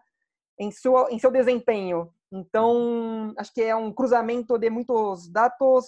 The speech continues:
para chegar à conclusão de um jogador, se serve, se não. O que eu, eu, eu utilizo da seguinte forma, eu, no momento nós não temos, é, uma, uma plataforma específica de Big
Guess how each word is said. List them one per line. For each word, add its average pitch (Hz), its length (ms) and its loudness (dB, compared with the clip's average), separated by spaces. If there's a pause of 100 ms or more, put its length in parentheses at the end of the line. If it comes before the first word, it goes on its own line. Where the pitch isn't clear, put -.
para 226 720 -2
chegar 220 300 -6
à 226 60 -6
conclusão 220 640 -8
de 214 240 -2
um 220 180 -8
jogador, 208 760 2 (320)
se - 140 -20
serve, 214 500 -6
se 196 160 -18
não. 240 320 -2 (360)
O 190 100 -18
que 247 160 -4
eu, 254 440 4 (120)
eu, 240 300 2
eu 254 180 6
utilizo 262 760 -4
da 214 120 -16
seguinte 240 320 -14
forma, 196 280 -4
eu, 202 220 -10 (160)
no 214 140 -4
momento 226 440 0
nós 220 240 -2
não 233 180 -4
temos, 233 680 -4
é, 185 800 -2 (320)
uma, 185 800 -6 (120)
uma 208 200 -6
plataforma 202 600 -2
específica 220 680 -12
de 202 140 -18
Big 165 180 -16